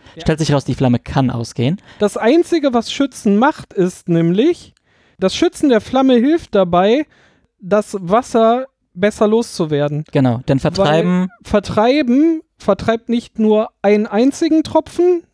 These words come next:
Speaker 1: äh, wie bei ungeschützten Flammen, äh, von einem Regenschirm,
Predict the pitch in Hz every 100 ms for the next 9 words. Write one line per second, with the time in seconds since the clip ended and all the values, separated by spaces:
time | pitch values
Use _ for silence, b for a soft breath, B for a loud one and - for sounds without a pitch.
0 | _ 247 254 254 214 226 220 226 262 320
1 | - 320 - 302 285 - 294 302 311 b
2 | b b b 226 240 214 269 269 277 247
3 | 240 254 254 269 - 262 269